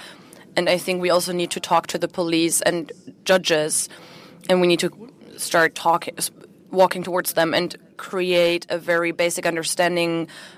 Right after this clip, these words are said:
that they need for actually understanding the internet to do these things. Um, so anyone who's ever tried to, um, talk to the police about someone who did something online, you will, uh, those people will have encountered complete lack of understanding and will know how difficult that is.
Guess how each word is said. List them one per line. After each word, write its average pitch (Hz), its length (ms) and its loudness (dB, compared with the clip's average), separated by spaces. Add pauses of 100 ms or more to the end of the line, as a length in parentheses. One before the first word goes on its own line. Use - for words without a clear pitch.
(240)
that 180 160 0
they 180 120 2
need 196 480 0
for - 140 -4
actually 151 240 -4
understanding 165 460 -4
the 170 100 0
internet 160 420 0 (140)
to 185 100 -4
do 165 120 0
these 160 200 -2
things. 160 360 0 (720)
Um, 170 520 2 (320)
so 180 260 0
anyone 190 440 0
who's 190 320 -6
ever 175 580 0 (280)
tried 170 380 0
to, 175 880 -2 (680)
um, 180 240 2
talk 185 220 0
to 185 100 -6
the 180 100 -2
police 185 360 0
about 180 180 0
someone 190 180 -4
who 185 60 -4
did 180 120 -4
something 175 300 -2
online, 175 500 0
you 175 140 -4
will, 170 140 2
uh, 165 60 2 (240)
those - 420 -2
people 185 220 -6
will 180 100 2
have 180 100 2
encountered 175 440 -2
complete 202 580 -4
lack 160 160 2
of 160 100 0
understanding 160 460 -2
and 151 80 -4
will 160 80 0
know 156 160 2
how 160 100 0
difficult 156 380 -4
that 156 160 2
is. - 300 0